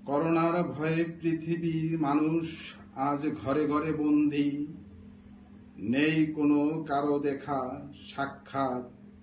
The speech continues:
কবে হবে সন্ধি? ইতালি, স্পেন, আরো বহু দেশে মরছে কত লোক।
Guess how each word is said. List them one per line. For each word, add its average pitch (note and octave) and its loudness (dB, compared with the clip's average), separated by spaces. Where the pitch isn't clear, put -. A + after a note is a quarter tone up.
কবে E3+ 4
হবে B2 -4
সন্ধি? G2 -8
ইতালি, C3+ 2
স্পেন, C#3+ 0
আরো C3 -2
বহু C3+ 0
দেশে C#3 0
মরছে C3+ -2
কত D3 -4
লোক। C#3 2